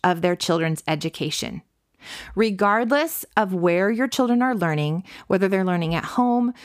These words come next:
whether they're in a public school setting or a private school setting or a neighbor's home, wherever they are, you as the parent, you are in charge of your par-, of your children's education. Remember that,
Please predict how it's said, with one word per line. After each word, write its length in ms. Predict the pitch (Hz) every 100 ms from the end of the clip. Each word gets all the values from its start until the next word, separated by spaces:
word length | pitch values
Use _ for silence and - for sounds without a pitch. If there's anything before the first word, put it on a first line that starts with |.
| -
whether 220 | - 190 185
they're 180 | 175
in 140 | 165 156
a 40 |
public 360 | - 214 233 240
school 240 | - 226
setting 360 | 226 226 208 208
or 100 | 175
a 60 | 165
private 380 | - 196 202 196
school 240 | - 208
setting 480 | 202 214 190 185 190
or 160 | 180 160
a 120 | 147
neighbor's 440 | 147 190 214 220 -
home, 300 | 214 208 196
wherever 540 | 180 - 208 226 285
they 180 | 277 269
are, 300 | 180 165 165 - - -
you 640 | 185 185 247 254 285 294 _ 208
as 140 | 202
the 120 | 220
parent, 480 | 214 190 165 160 - _
you 540 | 175 180 262 220 165 -
are 120 | 180
in 120 | 180
charge 460 | - 202 180 160 -
of 120 | 170
your 140 | 170
par-, 340 | 170 - 160 -
of 120 | 170
your 140 | 170 170
children's 560 | - 226 170 147 151 -
education. 720 | 170 156 156 160 147 - 85 - _ _ _ _ _ _ -
Remember 480 | 214 214 220 196 156
that, 380 | 143 - -